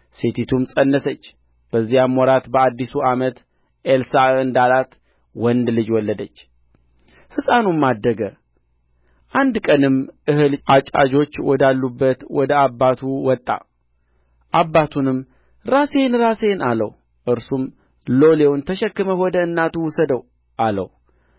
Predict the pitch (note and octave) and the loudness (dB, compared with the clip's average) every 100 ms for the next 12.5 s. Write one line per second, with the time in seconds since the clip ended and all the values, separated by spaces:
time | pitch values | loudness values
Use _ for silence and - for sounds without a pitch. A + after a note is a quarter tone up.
0 | _ _ - B2+ - C3 B2+ B2+ A#2+ A#2+ | _ _ -2 -2 -2 -2 -2 0 2 2
1 | A2+ A2 B2+ F#3 - G#2+ A2 - _ _ | 0 -2 -2 -4 -4 -6 -8 -12 _ _
2 | _ _ _ _ - E3+ F#3+ F3+ D#3 C#3+ | _ _ _ _ -2 0 2 2 0 0
3 | B2 A2+ A2+ A#2 B2+ - - - A3+ - | -2 0 0 0 -2 -8 -14 -8 -6 -6
4 | B2+ A#2 A#2 A2+ A#2+ - A2+ A2+ A2+ G#2+ | -8 -2 -2 -2 -6 -4 -4 -2 -4 -6
5 | - _ _ _ G#2 G2+ G2+ - G#2+ G2+ | -10 _ _ _ -6 -2 -2 -2 -4 -4
6 | - _ _ _ _ _ _ _ _ _ | -10 _ _ _ _ _ _ _ _ _
7 | _ - - - - - G#3+ C#4 - F3+ | _ -20 -20 -20 -12 0 2 2 2 2
8 | E3+ D#3 D3+ C3+ D3 C#3 C3+ - C3+ B2+ | 2 2 0 2 0 2 -2 -2 -2 -2
9 | B2 A#2 A#2 A#2 A#2 B2+ A2 A2+ G2+ A2 | -2 -2 -2 0 0 -2 -6 -6 -6 -6
10 | A2 G#2 A2+ - _ _ _ _ _ - | -6 -6 -10 -12 _ _ _ _ _ 0
11 | C3+ C3 B2 A#2+ A2 A#2 - A2+ G#2 C#3 | 2 4 2 0 0 -2 -2 -4 -2 -4
12 | C#3+ B2+ - B2 | -2 -6 -8 -16